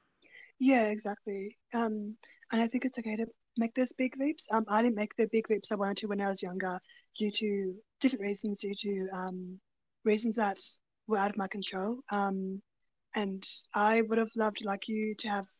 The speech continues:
left school early. I actually, um, finished school, like, finished year twelve. Um, and that's gonna be maybe in another podcast later, <laughs> another point. But, um, what I'm saying is, yeah, if you've got those opportunities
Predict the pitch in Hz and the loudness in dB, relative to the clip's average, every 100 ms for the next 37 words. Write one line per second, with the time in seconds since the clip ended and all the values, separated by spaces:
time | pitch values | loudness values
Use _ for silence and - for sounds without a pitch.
0 | - 196 - 214 190 185 196 202 254 - | -8 -2 -2 0 -2 -2 0 0 0 0
1 | 302 214 208 - 202 - - - 190 190 | 0 0 -4 -2 -2 -2 -6 -4 -4 -6
2 | - 190 180 190 - 180 190 - - - | -8 -10 -8 -8 -8 -10 -10 -18 -20 -18
3 | - 233 220 220 254 - 226 226 214 202 | 2 6 6 6 4 4 4 6 4 4
4 | 196 190 208 196 196 196 175 175 208 - | 2 -2 -4 -4 -4 -6 -8 -6 -6 2
5 | 233 233 214 202 - 196 202 233 214 220 | 6 6 6 0 -2 -2 2 2 4 4
6 | 208 214 _ _ - 254 262 262 240 226 | 2 -4 _ _ 4 6 8 8 6 4
7 | 240 220 247 - 247 311 294 269 - 220 | 2 2 0 0 2 2 2 -2 0 2
8 | 214 220 214 | 4 2 0